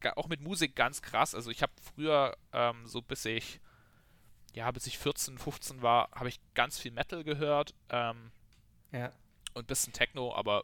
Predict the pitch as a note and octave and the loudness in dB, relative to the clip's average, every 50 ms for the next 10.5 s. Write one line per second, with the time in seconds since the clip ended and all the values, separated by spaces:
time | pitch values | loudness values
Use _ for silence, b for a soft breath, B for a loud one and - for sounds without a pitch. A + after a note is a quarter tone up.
0 | - - - B2+ C3 C#3+ - - A#2+ - A#2 A2 A2+ G2+ G#2 - - B2+ A#2 G#2+ | -2 -8 0 0 0 0 2 -2 -4 -4 -4 -6 -2 -2 -2 -2 -2 -2 0 0
1 | - A2 A2+ A#2+ A#2 A2+ A#2 A#2+ - b b b b b b b b b b b | 0 0 -2 -4 -6 -6 -6 -6 -6 b b b b b b b b b b b
2 | b - A2+ A2 A2 A2 A2 A2 - - - - - - - _ _ _ - - | b -4 0 2 2 2 2 0 -6 -16 -18 -20 -20 -20 -20 _ _ _ -2 2
3 | - G#2+ A2 A2 G#2+ A#2+ B2+ - C#3 B2 A#2+ C3+ B2+ A#2 B2 B2 A#2+ A2+ G#2 A#2 | 4 4 6 6 4 2 4 4 4 4 4 2 -2 -4 -4 -6 -6 0 0 0
4 | - - C3 A#2+ - - A#2 A#2 C#3 - - C3+ - - - - C3 B2 B2+ C3 | 0 0 -4 -4 -4 -6 -6 -6 -6 -4 -4 -4 -4 -4 -6 -4 -4 -4 -4 -6
5 | C3+ b b b b b b b b b b - - B2+ - D3+ E3 D3 C#3+ D3 | -8 b b b b b b b b b b -12 -8 -4 -4 -2 -2 -2 -2 -2
6 | D3+ C#3+ - - C3 - B2+ B2+ G2+ D3 - - - - - - - C3+ - - | -2 -2 0 0 0 2 2 2 2 2 0 -4 -10 -18 -12 -4 0 2 2 2
7 | - C#3 A#2+ B2 C3+ - - D3 - - - - A2+ A2 A2 G2 G2+ G2+ G2+ - | 0 -4 -4 -4 -4 2 2 2 2 2 -4 -6 -2 2 4 4 4 4 2 -2
8 | G2 G#2 G#2+ G#2 - - - - A#2+ A#2+ C3 B2 A#2 A#2 A#2+ A#2+ A2 G2+ G#2+ A2+ | -6 -6 -8 -10 -12 -12 -8 -8 -2 2 2 4 6 6 6 6 4 4 2 0
9 | A#2 A2+ - - - - - B2 - - - A#2+ - - - - - A2+ G#2+ A#2 | 0 -2 -4 -4 -4 -2 -2 -2 -2 -2 -4 -6 -4 -8 -12 0 2 2 2 2
10 | B2 G#2+ F#2+ G#2 B2 - - - - | 0 -4 -6 -8 -8 -12 -14 -14 -16